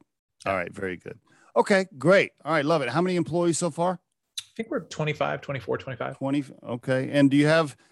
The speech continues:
Speaker 2: is there a magic exit plan, or right now you're just having fun building it?
Speaker 1: I am never a believer in, in, uh, having an exit plan.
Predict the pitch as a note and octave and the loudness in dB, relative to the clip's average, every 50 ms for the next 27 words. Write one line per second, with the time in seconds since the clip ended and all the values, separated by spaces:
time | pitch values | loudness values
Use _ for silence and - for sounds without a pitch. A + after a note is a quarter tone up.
0 | _ - C3+ C#3+ C#3 F3 E3+ D#3+ E3 F3 F#3 E3 E3+ D#3 F3+ F#3 F3 - - E3+ | _ -4 -2 0 4 4 4 4 4 2 2 2 0 -2 -2 -2 -2 -2 -8 -8
1 | D3 E3+ G3 G3+ G3+ F#3+ F3 E3 E3 E3 E3 E3+ E3+ E3+ E3+ D#3+ D#3 B2 E3 D#3+ | -4 -2 -2 0 2 2 2 2 2 2 0 -2 -4 -4 -2 -4 -4 -2 -2 -2
2 | D3 C#3+ B2 D#3 D#3 D3 C#3 D3 C3+ A2 A2+ F#2 E2 - _ _ _ _ _ - | -2 0 0 2 2 4 4 4 2 2 -2 -6 -8 -12 _ _ _ _ _ -20
3 | - - _ _ _ _ _ _ - C3+ D#3+ F3 F3+ F3 D3 C#3 C3 B2 C3+ C#3 | -20 -20 _ _ _ _ _ _ 0 4 6 6 8 6 6 4 2 2 2 2
4 | C3 C#3 C3+ C3 A#2+ B2+ A#2+ B2 B2 B2 A2 B2 A#2+ A#2 A#2 A2+ A2 A2 A2 A2 | 4 4 2 2 2 0 -2 0 0 0 0 2 2 4 4 4 2 2 -2 -8
5 | A2+ A2 B2 A#2 A2+ A2+ A2 A2 A2 A2 G#2+ G#2+ G#2+ G#2+ A2 A2+ - - A2+ A#2+ | -12 -8 -4 -2 -2 -2 -2 -2 -2 0 2 2 2 2 0 -2 -2 -4 -2 0
6 | A#2 A#2 A2+ A2+ A2+ A2 G#2+ G2+ A#2 G#2+ - - A2+ G#2+ G#2 G#2 G#2 | 0 0 0 -2 -2 -2 -2 -2 -6 -6 -6 -6 -6 -6 -6 -6 -8